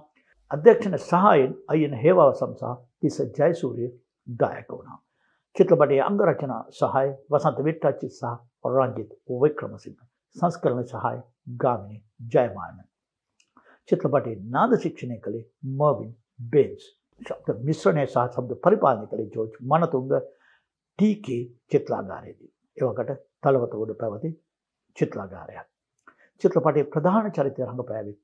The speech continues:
ක්‍රිස්තු චරිතය රඟපෑවේ විජය කුමාරතුංග. එහි මරියා මෞතුමගේ චරිතය රඟපෑවේ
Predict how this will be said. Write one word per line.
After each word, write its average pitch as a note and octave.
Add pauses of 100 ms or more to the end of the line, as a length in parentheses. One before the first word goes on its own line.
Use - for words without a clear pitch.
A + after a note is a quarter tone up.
(360)
ක්‍රිස්තු E3
චරිතය A#2
රඟපෑවේ A2 (300)
විජය A2+ (380)
කුමාරතුංග. A2 (680)
එහි A#2+ (800)
මරියා C#3+
මෞතුමගේ C3 (640)
චරිතය C3+
රඟපෑවේ A2